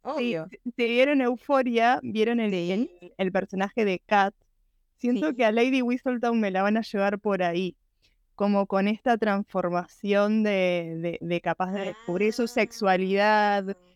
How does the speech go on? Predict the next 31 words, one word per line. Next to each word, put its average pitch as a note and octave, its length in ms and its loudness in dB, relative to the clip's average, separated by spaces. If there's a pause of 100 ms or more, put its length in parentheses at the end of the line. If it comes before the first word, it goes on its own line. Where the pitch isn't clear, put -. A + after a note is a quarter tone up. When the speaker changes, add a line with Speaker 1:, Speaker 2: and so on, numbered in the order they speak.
(180)
Speaker 2:
y G3 160 -2
de F#3+ 200 0
Speaker 1:
Mira, D4+ 140 -4
Speaker 2:
sen-, G3 140 -8
Speaker 1:
qué D4+ 100 -14
Speaker 2:
y A3 160 -2
de G#3+ 140 2
Speaker 1:
interesante. - 160 -6
Speaker 2:
sa-, G3 160 -2 (160)
de G#3 240 0
salir G#3+ 480 0
como B3 320 2
de G#3 100 0
este A3 340 -2
arco A#3 680 0
de, F#3+ 460 -2
de F#3 140 -2
la F3+ 140 0
mejor G3+ 380 -2
amiga G#3+ 380 2
para F#3+ 280 0
Colin G3+ 340 0
y G#3+ 60 0
que F#3+ 100 -4
la F3 80 -4
empieza F3+ 320 -4
a F#3 40 2
ver F#3 120 0
más F#3 220 -2
como G3+ 260 0
mujer. E3+ 420 -4